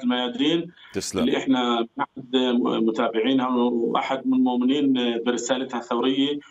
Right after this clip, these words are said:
Speaker 1: ورسالة المقاومة.
Speaker 2: مهم.
Speaker 1: بالنسبة للحن، يعني اللحن جميل جدًا، ولكن اللي، اللي أشهر الأغنية أكثر،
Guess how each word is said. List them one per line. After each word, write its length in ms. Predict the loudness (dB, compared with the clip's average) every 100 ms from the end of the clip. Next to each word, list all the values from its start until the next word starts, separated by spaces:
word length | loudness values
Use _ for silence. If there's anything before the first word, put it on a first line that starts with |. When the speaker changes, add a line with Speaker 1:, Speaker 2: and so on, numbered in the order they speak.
| -20 -10 -2
Speaker 1:
ورسالة 380 | 0 0 -2 -2
المقاومة. 560 | -2 0 -2 -2 -6 -12 -14
Speaker 2:
مهم. 140 | -4 0
Speaker 1:
بالنسبة 340 | 0 2 0
للحن، 500 | 2 0 -2 -4 -6 -6 -6
يعني 580 | -2 0 0 0 -2 -2
اللحن 440 | -2 0 0 -2 -2
جميل 280 | 0 0
جدًا، 360 | 0 -2 0 -2
ولكن 380 | 0 -2 -2 -2
اللي، 680 | 0 -2 -2 -2 -2 -2 -4
اللي 300 | 0 0 0 -2 -2
أشهر 260 | -2 0 -2
الأغنية 600 | 0 0 2 0 0 -2
أكثر، 400 | -2 -2 -2